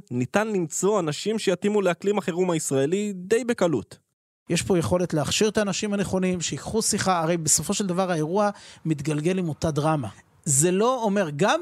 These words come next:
Speaker 2: במ-, גם במשטרת ישראל יש אגף רפואה. גם בקבא יש צוות של, אה, לוחמי יוהל-, יהלום שהם גם חובשים.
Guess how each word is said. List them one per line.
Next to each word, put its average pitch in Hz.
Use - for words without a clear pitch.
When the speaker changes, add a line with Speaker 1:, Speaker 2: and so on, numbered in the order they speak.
Speaker 2:
במ-, 285
גם 240
במשטרת 359
ישראל 320
יש 320
אגף 269
רפואה. 269
גם 240
בקבא 320
יש 262
צוות 254
של, 202
אה, 196
לוחמי 196
יוהל-, 196
יהלום 180
שהם 196
גם 202
חובשים. 185